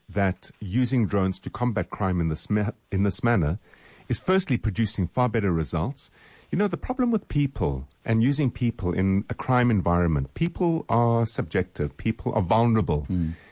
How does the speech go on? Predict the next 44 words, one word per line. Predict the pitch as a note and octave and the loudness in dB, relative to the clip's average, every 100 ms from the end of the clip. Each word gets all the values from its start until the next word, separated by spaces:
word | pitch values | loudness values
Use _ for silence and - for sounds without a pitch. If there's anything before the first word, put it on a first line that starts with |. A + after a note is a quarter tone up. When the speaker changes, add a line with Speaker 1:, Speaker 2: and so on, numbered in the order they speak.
| - - | -20 -4
Speaker 1:
People | B2+ B2+ B2+ | -2 0 -2
can | - A#2 | 0 0
be | G#2 G#2+ | 0 -2
coerced | - G#2+ A2 A#2+ - | 0 2 4 2 0
and | A2 | -4
convinced | - G2 A2 F2+ - - | 0 0 2 0 -2 -8
to | E2 | -6
perhaps | F#2+ F2+ A2 - | -2 -2 -2 -2
do | A2 | -2
things | G2+ A2 G2+ | 0 0 0
that | F2+ F#2 | -2 -2
they | G2 | 0
wouldn't | F#2 G#2 G2+ F2 | 0 0 0 2
normally | G#2 G#2 G2 F2+ | 2 4 4 4
otherwise. | F#2 F2+ E2 C#2 B1+ C2 - - - - - - | 2 2 0 0 -2 -8 -14 -20 -20 -20 -14 -2
Um, | F2 F2 E2+ E2 - | 2 2 2 0 -4
when | F#2 G2+ G2 | -2 2 2
you | F#2 G2 G2+ | 4 2 2
are | F#2+ | 2
looking | G2+ C3 B2+ | 2 2 2
down | G2+ G2 | 2 2
the | |
barrel | E2+ F#2 F2+ E2 | 2 2 4 2
of | D#2 | 0
a | |
gun, | D#2 A2 C3 C#3 | 0 2 2 0
it's | - | -4
very | - F#2+ F#2+ | -2 0 0
hard | D#2 F#2 | 2 0
for | - F2+ | 0 -2
you | E2 | -2
to | E2 F2 | -2 -2
look | F2 | 0
after | F2 D#2 E2+ | -2 -2 -4
the | E2+ | -2
asset | F#2+ F2+ - - | -2 -2 -4 -4
that | D#2+ | -4
you're | E2+ | -2
meant | E2 | -2
to | - | -2
be | - | -2
guarding. | F#2 D#2+ D2 C2+ - - - - - - | 2 2 0 -4 -8 -20 -20 -20 -20 -10
So, | - C3 B2 B2 | 0 2 2 0
so | - C3 A#2 | -2 0 2